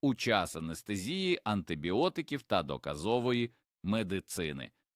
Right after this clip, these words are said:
Дякую, що додивилися цей моторошний список до кінця. Якщо вам було цікаво, обов'язково поставте лайк і підпишіться на канал.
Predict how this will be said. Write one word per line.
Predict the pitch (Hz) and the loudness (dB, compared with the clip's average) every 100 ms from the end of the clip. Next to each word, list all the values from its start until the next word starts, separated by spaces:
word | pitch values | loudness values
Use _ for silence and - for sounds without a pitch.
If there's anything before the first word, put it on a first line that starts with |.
| - | -6
Дякую, | 92 202 220 226 | 2 2 2 0
що | - 202 | 0 2
додивилися | 190 185 208 208 180 151 | 4 4 6 6 4 0
цей | 139 147 | 0 0
моторошний | 139 147 156 131 135 | 2 4 2 2 0
список | 120 - 131 131 | -2 0 0 0
до | 117 123 | 0 0
кінця. | 135 123 113 76 - _ _ | 0 0 0 0 -4 _ _
Якщо | 107 113 98 - 110 | 0 2 2 2 2
вам | 98 82 | 2 2
було | 80 82 | 0 -2
цікаво, | 78 - 76 113 120 76 - _ - | -2 -6 0 4 4 4 -4 _ -2
обов'язково | 170 156 170 147 135 - 170 156 | 0 0 0 0 0 0 0 2
поставте | 131 127 - 127 - 120 | 0 -2 2 2 2 0
лайк | 117 143 120 - - | 4 4 4 2 -6
і | 123 | -4
підпишіться | 117 131 107 131 120 139 139 135 | -2 -4 -4 -4 -2 -4 -4 -2
на | 120 | -2
канал. | 110 117 120 131 98 | 0 0 2 2 2